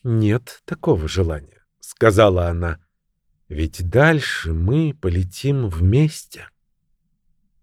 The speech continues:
Конец книги.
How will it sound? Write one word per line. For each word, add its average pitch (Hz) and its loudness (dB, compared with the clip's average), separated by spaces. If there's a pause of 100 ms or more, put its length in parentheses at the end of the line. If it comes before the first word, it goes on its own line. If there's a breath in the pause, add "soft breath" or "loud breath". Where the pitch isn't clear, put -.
(2250)
Конец 139 2
книги. 85 -4